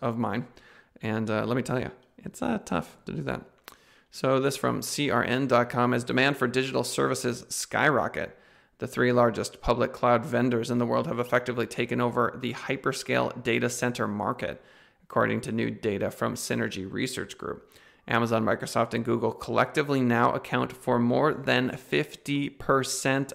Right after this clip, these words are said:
of the world's largest data centers across the globe, as the three companies continue to spend billions each year on building and expanding their global data center footprint into, excuse me,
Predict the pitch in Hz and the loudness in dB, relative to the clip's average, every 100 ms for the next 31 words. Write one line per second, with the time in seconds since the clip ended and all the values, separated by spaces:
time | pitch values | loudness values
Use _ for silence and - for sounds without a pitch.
0 | - 127 127 123 127 131 127 127 123 123 | 2 2 2 2 2 2 2 6 6 6
1 | 123 120 117 123 123 - 135 120 120 120 | 0 0 0 0 -4 -8 -6 -2 -2 -2
2 | 120 120 120 123 - 113 - 110 135 135 | -4 -2 -4 -4 -2 -2 -4 -4 4 4
3 | 139 - - - - - - - 135 117 | 4 -2 -16 -20 -20 -20 -12 -8 -6 -6
4 | 120 120 123 104 113 117 - 117 - 123 | -4 -4 -2 -2 -2 -4 -6 -6 -2 -2
5 | 123 117 - 113 107 - - - 139 139 | -2 -4 -6 -6 -6 -10 -4 -2 0 0
6 | 92 - - - 123 120 117 107 - 110 | -2 -6 -10 -6 -4 -4 -4 -2 -2 -4
7 | 107 117 117 117 117 - 117 120 110 - | -2 0 2 0 -2 -2 0 0 -2 -4
8 | - 117 117 113 110 104 110 107 113 107 | -4 -2 -2 -2 -4 -2 -4 -2 -4 -4
9 | 107 107 - 113 107 - - - - 139 | -4 -6 -8 -10 -12 -16 0 0 2 0
10 | 123 123 - _ _ _ _ _ _ _ | 0 -4 -14 _ _ _ _ _ _ _
11 | _ _ _ _ _ - - 117 117 - | _ _ _ _ _ -14 -6 -2 -2 -2
12 | 120 117 113 110 123 - - 135 123 | -2 0 -2 -4 -6 -12 -6 -4 -4